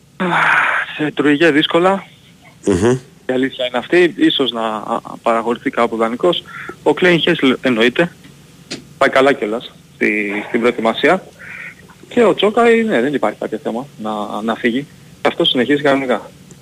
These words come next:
Speaker 1: Εκτός και αν προκύψει κάποια μεταγραφή στο έξι μέσα στο καλοκαίρι, οπότε και ο Παναθηναϊκός θα έχει, ε, Ρούμπεν, μεταγραφή, ξαναλέω, εάν έρθει, αυτή τη στιγμή είναι πολύ λίγες πιθανότητες να συμβεί αυτό,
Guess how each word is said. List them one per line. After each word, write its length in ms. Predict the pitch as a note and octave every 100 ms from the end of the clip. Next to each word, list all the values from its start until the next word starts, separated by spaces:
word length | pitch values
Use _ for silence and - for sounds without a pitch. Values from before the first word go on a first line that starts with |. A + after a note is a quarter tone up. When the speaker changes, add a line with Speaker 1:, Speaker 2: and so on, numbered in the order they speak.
| - -
Speaker 1:
Εκτός 220 | - E3
και 120 | - D3
αν 260 | F3+ G3 F#3+ - -
προκύψει 400 | C3 D3+ D#3+ -
κάποια 460 | D3+ - C#3 B2
μεταγραφή 440 | B2 A#2+ A#2 A2+ C#3+
στο 140 | -
έξι 380 | C#3 - B2+ A#2
μέσα 160 | B2 B2+
στο 120 | -
καλοκαίρι, 420 | A2 G#2+ A#2 C3+
οπότε 240 | B2+ C3+ A#2+
και 100 | B2
ο 20 |
Παναθηναϊκός 460 | A#2 A2 A2 B2
θα 100 | A#2
έχει, 240 | A2 - G2+ - - - - - -
ε, 260 | A2 A2 A2+
Ρούμπεν, 420 | D3+ D#3 F#3 D#3
μεταγραφή, 600 | A#2+ B2 A2+ A2+ - F#3
ξαναλέω, 480 | - B2 B2 B2+ A#2
εάν 240 | B2 B2+
έρθει, 340 | B2+ C3 F#3 F#3+
αυτή 220 | B2 -
τη 60 | C3+
στιγμή 200 | C3 C3
είναι 200 | B2+ A#2 _ -
πολύ 200 | B2 B2+
λίγες 280 | A2+ A2+ -
πιθανότητες 500 | B2+ B2+ B2 A#2+ A#2
να 80 | A2+
συμβεί 260 | B2+ B2
αυτό, 300 | B2+ - A#3+